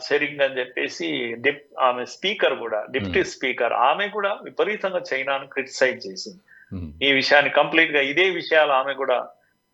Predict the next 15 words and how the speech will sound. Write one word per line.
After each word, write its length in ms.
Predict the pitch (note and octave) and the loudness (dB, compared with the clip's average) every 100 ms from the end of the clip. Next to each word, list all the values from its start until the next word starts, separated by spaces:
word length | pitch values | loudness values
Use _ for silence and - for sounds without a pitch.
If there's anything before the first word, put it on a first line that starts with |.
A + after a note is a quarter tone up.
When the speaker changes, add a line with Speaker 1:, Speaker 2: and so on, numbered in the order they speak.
| - | -8
Speaker 1:
ఆ, 280 | A#2+ A#2 A#2 - | -6 -4 -6 -6
చెప్తూ 320 | B2 - B3+ | -4 2 4
ఏమన్నదంటే, 840 | F3+ E3 D#3+ C#3+ C3+ A#2+ A#2 C#3+ _ _ _ _ _ _ C3 | 4 2 2 0 0 0 -2 -6 _ _ _ _ _ _ -2
"మేము 460 | D3+ F#3+ G#3 F#3+ F#3 | 2 2 0 -4 0
చైనా, 300 | D3 D#3+ E3 | 2 4 2
మాకు 380 | C#3+ C3+ C3 - | 2 0 -2 -6
టిబెటే 560 | C3+ C#3 C#3 G3+ G3 F3+ | -6 -2 0 2 4 2
కాదు 420 | F3 D3+ E3 A#3+ | 4 4 4 0
ఈరోజు, 560 | G3 C3+ C3 B2 A#2 - _ - | -2 -2 -2 -4 -6 -10 _ -4
ఆ, 460 | A#2+ A2+ A2+ A2+ A2 _ - | -2 -2 -2 -4 -8 _ -20
చుట్టుపక్కల 800 | - - F3 - G#3+ D#3+ - D3 | -8 -6 -2 0 4 4 4 2
దేశాలు, 640 | C#3 A#2+ A#2 C3 A2+ G#2+ - _ _ _ - | 2 -2 0 0 0 -4 -16 _ _ _ -8
నేపాల్, 600 | B2 C#3 C3 C3 B2+ A#2+ A2 | -2 4 6 6 2 -2 -10
భూటాన్, 600 | B2 C3 B2+ B2 B2 A#2+ _ _ _ _ _ - | -4 2 2 2 -4 -10 _ _ _ _ _ -4
తర్వాత 380 | A#2+ A#2 A#2 | 0 2 4